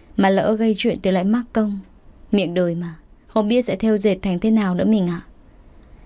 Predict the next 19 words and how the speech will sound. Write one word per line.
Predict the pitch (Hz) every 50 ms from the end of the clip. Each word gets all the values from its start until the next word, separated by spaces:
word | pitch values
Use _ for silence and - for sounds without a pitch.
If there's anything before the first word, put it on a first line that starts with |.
| - - - -
Nghe | - 202 190 185
bà | 175 180 170 160
Vân | 165 180 185 185
nói | 180 170 170 175
cũng | 185 - 208 220 220
phải, | - - 233 208 165 147 143 - - - - - - -
cậu | - 196 220
Hoàng | 214 208 202 196
không | - - 254 240
ý | 226 220
kiến | 220 - 214 220 233
gì | 226 220 226 202 180 170 170
nên | 190 214 220 233
ông | 240 240
Thái | 233 226 202 190
quyết | 190 190 277 277
định | 247 254 - 190
như | 196 214 214 202
vậy. | 190 214 190 185